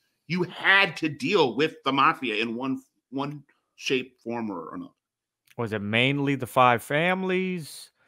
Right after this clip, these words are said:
Speaker 1: No, it was every
Speaker 2: Was
Speaker 1: fa-, it was every family.
Speaker 2: Every family. Okay.
Speaker 1: Almo-, I shouldn't say every, almost every family. So, um,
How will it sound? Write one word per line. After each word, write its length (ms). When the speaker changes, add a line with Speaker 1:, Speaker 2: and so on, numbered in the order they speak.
Speaker 1:
No, 160
it 60
was 100
every 200
Speaker 2:
Was 80
Speaker 1:
fa-, 180
it 80
was 100
every 220
family. 440
Speaker 2:
Every 220
family. 420
Okay. 140
Speaker 1:
Almo-, 240
I 140
shouldn't 180
say 80
every, 260
almost 460
every 220
family. 480
So, 540
um, 460